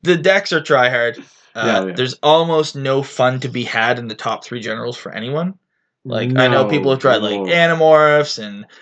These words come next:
Speaker 1: uh, and my bu-, buddy of ours had Animar Golems.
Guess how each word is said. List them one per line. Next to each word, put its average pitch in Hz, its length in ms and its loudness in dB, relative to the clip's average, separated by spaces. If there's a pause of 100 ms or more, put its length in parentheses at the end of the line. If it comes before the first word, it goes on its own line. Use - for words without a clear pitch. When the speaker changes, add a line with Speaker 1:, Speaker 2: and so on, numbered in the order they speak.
(220)
Speaker 1:
uh, 101 480 -2
and 113 240 -8
my 107 180 -8
bu-, 113 200 -2
buddy 120 240 -2
of 113 80 -4
ours 117 180 2
had 131 140 0
Animar 117 380 -4
Golems. 151 760 4